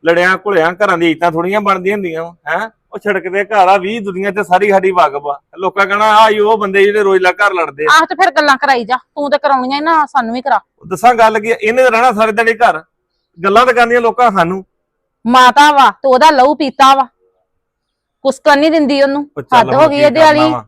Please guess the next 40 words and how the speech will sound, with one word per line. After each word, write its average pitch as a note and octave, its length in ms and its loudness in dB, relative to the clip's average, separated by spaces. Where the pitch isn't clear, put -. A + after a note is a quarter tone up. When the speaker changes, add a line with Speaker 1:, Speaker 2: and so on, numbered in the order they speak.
Speaker 1:
ਮੇਰੀ B2 260 -10
ਗੱਲ A2+ 140 -4
ਸੁਣ A2 240 -14
ਲਾ, A#2 140 -10
ਤੂੰ A#2+ 120 -16
ਨਾ C3+ 100 -8
ਠੰਡ A2 280 -10
ਰੱਖ C#3 380 -4
ਤੇ B2+ 340 -4
ਕੋਈ B2 240 -8
ਨੀ, C3+ 120 -12
ਤੈਨੂੰ - 500 -16
ਮੈਂ C#3 100 -6
ਦੱਸਣਾ B2 340 -4
ਕਿ-, A#2+ 260 -18
ਕਦੋਂ B2+ 160 -12
ਜਾਣਾ A#2+ 260 -4
ਸ਼ਹਿਰ A#2 280 -2
ਨੂੰ, C#3 100 -10
ਤੇ D3+ 80 -2
ਚੱਲ A#2 240 -6
ਤੇ C3+ 100 -12
ਨਾਲੇ B2 160 -8
ਤੈਨੂੰ A#2+ 160 -18
ਮੈਂ A#2 100 -10
ਘਰ B2+ 160 -8
ਛੱਡ G2 220 -20
ਆਊਂਗਾ। G2+ 240 -20
ਹੈਂ? D3 100 -10
Speaker 2:
ਚੱਲ E4+ 220 2
ਠੀਕ C4+ 340 -4
ਆ, A3+ 100 2
Speaker 1:
ਆਹੋ। A3+ 160 -8
Speaker 2:
ਵੇਖ G#3+ 180 -8
ਲਾ G#3 120 0
ਤੂੰ G#3 140 -8
ਵੀ G3+ 100 -10
ਕੰਮ G3+ 160 -6
Speaker 1:
ਹੈਂ? E3 80 -2
Speaker 2:
ਆਪਣਾ। E3+ 260 -8